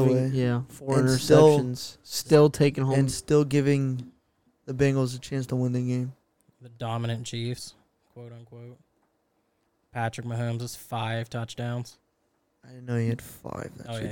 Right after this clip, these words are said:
Speaker 3: he had
Speaker 2: ridiculous.
Speaker 3: five
Speaker 1: Oh, yeah, dude.
Speaker 3: touchdowns.
Speaker 1: Oh, yeah.
Speaker 2: That's ridiculous, dude.
Speaker 1: What?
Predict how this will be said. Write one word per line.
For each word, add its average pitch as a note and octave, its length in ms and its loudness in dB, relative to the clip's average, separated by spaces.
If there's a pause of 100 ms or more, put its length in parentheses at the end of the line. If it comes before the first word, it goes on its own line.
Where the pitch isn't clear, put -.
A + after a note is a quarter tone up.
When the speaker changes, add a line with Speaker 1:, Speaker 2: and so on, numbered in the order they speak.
Speaker 3:
he B2+ 100 -2
had A#2+ 140 -6
Speaker 2:
ridiculous. - 140 0
Speaker 3:
five C#3 120 8
Speaker 1:
Oh, - 20 8
yeah, B2 180 6
dude. A#2+ 260 2
Speaker 3:
touchdowns. - 120 -12 (520)
Speaker 1:
Oh, B2+ 200 -6
yeah. - 160 -16 (1500)
Speaker 2:
That's - 140 -20 (200)
ridiculous, - 600 -20
dude. - 120 -20 (1700)
Speaker 1:
What? G#3 340 -18